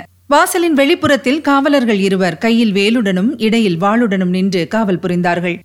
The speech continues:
ஒவ்வொருவருடைய கழுத்திலும் ஊதும் கொம்பு ஒன்று தொங்கியது. கோட்டை வாசலில் இருந்து புறப்பட்ட விசாலமான ராஜபாட்டையானது அங்கிருந்து வெகு தூரம் வரையில் வளைந்தும் நெளிந்தும் ஊர்ந்தும் பாம்பை போல் காணப்பட்டது.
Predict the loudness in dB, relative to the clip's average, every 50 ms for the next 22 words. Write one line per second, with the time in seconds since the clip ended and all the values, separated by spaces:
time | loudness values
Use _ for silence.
0 | _ _ 0 0 2 4 2 2 4 2 2 2 2 2 0 0 0 0 0 0
1 | 0 0 0 0 0 0 0 0 0 2 2 2 0 0 0 0 0 2 2 2
2 | 2 2 2 2 0 0 0 0 0 0 0 0 0 0 0 -2 -4 -4 -6 _
3 | -2 0 0 2 0 0 0 0 0 -2 -2 -2 -2 0 0 0 0 0 0 -2
4 | -2 -2 -2 -4 -4 -4 -6 -4 -2 -2 -2 -2 -6 -10 _ -2 -2 0 2 2
5 | 2 2 2 2 2 0 0 0 0 0 0 -2 -2 -2 -2 -2 -2 0 -2 -2
6 | 0 0 -2 0 0 -2 -2 -2 -4 _ 0 2 2 4 4 2 2 2 2 2
7 | 2 2 0 2 2 2 2 2 2 2 2 2 2 2 2 0 0 0 0 0
8 | 0 2 2 2 2 2 2 0 0 0 0 2 2 2 2 2 2 0 -2 -2
9 | -6 _ -2 0 2 2 2 2 2 2 0 0 -2 -4 -10 -10 -4 0 0 2
10 | 2 2 0 0 0 0 0 0 0 -2 -2 -2 0 0 0 -2 -2 -4 -6 -4
11 | -4 -2 -2 -2